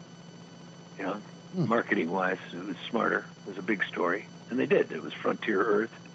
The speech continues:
Speaker 1: and, uh, and then Frontier Earth Searcher.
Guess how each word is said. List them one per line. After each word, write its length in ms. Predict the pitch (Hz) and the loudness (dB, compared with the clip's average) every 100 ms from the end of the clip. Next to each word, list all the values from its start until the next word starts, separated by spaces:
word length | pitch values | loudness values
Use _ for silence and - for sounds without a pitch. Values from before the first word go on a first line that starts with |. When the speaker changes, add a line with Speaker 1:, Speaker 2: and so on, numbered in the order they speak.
| - - - - - - - | -16 -14 -14 -14 -16 -14 -6
Speaker 1:
and, 260 | 101 98 92 - 107 | -4 -4 -8 -6 0
uh, 300 | 98 95 95 - - 104 | 4 4 2 -2 -10 -4
and 100 | 101 | -2
then 140 | 98 | -2
Frontier 440 | - - 95 - 110 | -2 -4 -2 0 2
Earth 260 | 95 98 - - - | 0 -2 -8 -12 4
Searcher. 380 | 120 - - | 6 6 2